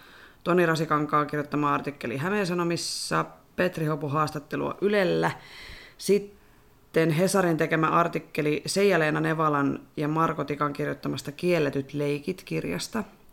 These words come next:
sekä Yle Puheelta mä kuuntelin myös tunnin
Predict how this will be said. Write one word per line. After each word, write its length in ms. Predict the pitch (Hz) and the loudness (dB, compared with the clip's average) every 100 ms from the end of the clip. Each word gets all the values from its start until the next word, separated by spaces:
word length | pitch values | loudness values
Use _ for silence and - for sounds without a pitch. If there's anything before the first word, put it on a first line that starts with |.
| - | -16
sekä 520 | - 156 151 151 143 - | -8 -6 -2 -2 -2 0
Yle 200 | 180 170 | 0 0
Puheelta 400 | 170 160 160 143 | 0 0 0 0
mä 100 | 143 | -2
kuuntelin 360 | 147 147 143 | -4 -4 -2
myös 220 | 143 147 143 | -2 -4 -4
tunnin 500 | 151 135 123 - | -4 -4 -4 -8